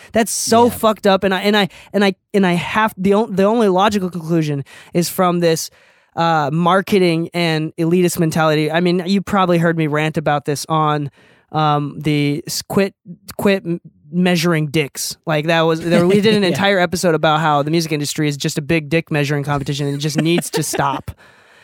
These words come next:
Speaker 1: Um,
Speaker 2: Yeah.
Speaker 1: and analog gear is one major form and route of people doing that. That being said, there are many people that own, have, share, use gear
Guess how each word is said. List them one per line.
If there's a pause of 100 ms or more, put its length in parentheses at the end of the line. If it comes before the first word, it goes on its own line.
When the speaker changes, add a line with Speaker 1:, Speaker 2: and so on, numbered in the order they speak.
(240)
Speaker 1:
Um,
Speaker 2:
Yeah.
Speaker 1:
and
analog
gear
is
one
major
form
and
route
of
people
doing
that.
That
being
said,
there
are
many
people
that
own,
have,
share,
use
gear